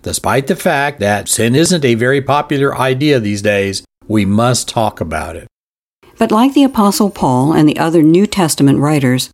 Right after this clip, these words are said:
Speaker 2: we should always connect our discussions of sin with the availability of grace.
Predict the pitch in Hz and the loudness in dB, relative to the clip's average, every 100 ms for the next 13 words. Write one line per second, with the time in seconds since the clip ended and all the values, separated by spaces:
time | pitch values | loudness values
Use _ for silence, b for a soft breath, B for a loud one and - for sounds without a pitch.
0 | - 220 247 - 208 226 247 240 - 208 | 0 2 2 0 0 4 4 2 0 2
1 | 165 156 - 151 147 - 170 170 180 175 | 2 0 -4 -4 -4 -4 -2 0 2 2
2 | 160 147 - 185 139 139 151 156 147 156 | 0 -2 0 2 4 4 2 2 0 0
3 | 151 156 196 180 151 143 - 147 - 156 | 0 0 2 2 2 0 -2 -6 -4 -4
4 | 131 - - | -2 -4 -10